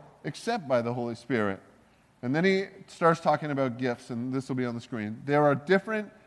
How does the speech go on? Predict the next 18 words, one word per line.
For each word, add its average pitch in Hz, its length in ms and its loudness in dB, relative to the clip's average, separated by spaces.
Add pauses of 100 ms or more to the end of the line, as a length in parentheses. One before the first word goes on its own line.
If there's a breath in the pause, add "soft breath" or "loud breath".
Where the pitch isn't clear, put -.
(120)
kinds 147 580 0
of 127 180 -2
gifts, 123 440 -2 (540 soft breath)
but 135 140 0
the 139 80 -2
same 175 600 0 (100)
Spirit 147 540 2 (180)
distributes 127 640 -2
them. 117 180 -6 (760 soft breath)
There 147 160 6
are 156 220 6
different 180 520 0
kinds 151 400 2
of 151 120 -6
service, 151 560 0 (400)
but 139 400 2
the 147 120 -2
same 135 560 -4